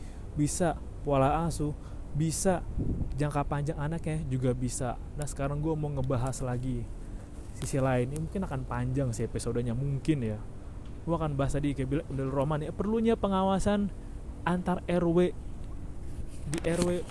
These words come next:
perlu pembahasan sampai ke lingkungan R T dan R W. Gua setuju, tapi nggak setuju dengan cara pelindungan anak harus dijalankan. Karena sudah ada yang namanya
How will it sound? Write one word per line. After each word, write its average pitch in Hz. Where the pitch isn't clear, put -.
perlu 175
pembahasan 165
sampai 151
ke -
lingkungan 160
R 156
T 165
dan 147
R 147
W. 156
Gua 185
setuju, 160
tapi 147
nggak 143
setuju 151
dengan 131
cara 156
pelindungan 143
anak 143
harus 143
dijalankan. 131
Karena 147
sudah 147
ada 135
yang 143
namanya 135